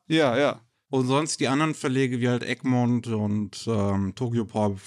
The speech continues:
Speaker 2: haben halt noch ganz viel Boys Love, die dann eher an, an die weibliche Leserschaft gerichtet ist.
Speaker 1: Ja, das Shoujo-Zeugs, ne?
Speaker 2: Ja. Naja, ähm, dann hat Egmont noch für zwei, ähm, Manga,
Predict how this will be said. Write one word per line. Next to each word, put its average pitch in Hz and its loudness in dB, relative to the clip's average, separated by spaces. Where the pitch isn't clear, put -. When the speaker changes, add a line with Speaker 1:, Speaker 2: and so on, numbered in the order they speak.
Speaker 2:
haben 104 0
halt 104 0
noch 101 -4
ganz 101 -4
viel 101 0
Boys 101 -4
Love, 101 -4
die 110 -6
dann 98 -2
eher 101 -2
an, 92 -2
an 90 -6
die 90 -8
weibliche 98 -4
Leserschaft 95 -4
gerichtet 98 -8
ist. 101 -12
Speaker 1:
Ja, 151 -2
das 139 -8
Shoujo-Zeugs, 123 -2
ne? - -6
Speaker 2:
Ja. 92 -6
Naja, 233 2
ähm, 208 2
dann 220 0
hat 196 -2
Egmont 202 0
noch 185 -4
für 180 -8
zwei, 196 2
ähm, 165 -2
Manga, 160 2